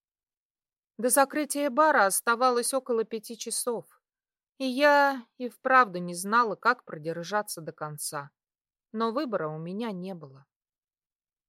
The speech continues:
Ближе к часу ночи в глазах стало сильно двоиться, а в ушах жуткий гул —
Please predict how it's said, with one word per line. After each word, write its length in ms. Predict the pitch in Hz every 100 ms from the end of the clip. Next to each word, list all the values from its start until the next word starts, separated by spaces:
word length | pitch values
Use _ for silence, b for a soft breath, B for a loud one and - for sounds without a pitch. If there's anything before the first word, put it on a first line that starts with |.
| _ _
Ближе 340 | 254 285 285 240
к 60 |
часу 400 | - 247 226 -
ночи 400 | 190 202 254 - 240
в 40 |
глазах 680 | 226 196 185 180 233 262 -
стало 500 | - - 214 226 220
сильно 480 | - 196 196 190 180
двоиться, 760 | 160 160 160 156 156 - 156 - _ _ _ _ _ _ _ -
а 100 | 294
в 80 |
ушах 480 | 302 - 277 185 - -
жуткий 720 | 196 254 320 _ 269 262 -
гул — 560 | 180 185 220 208 156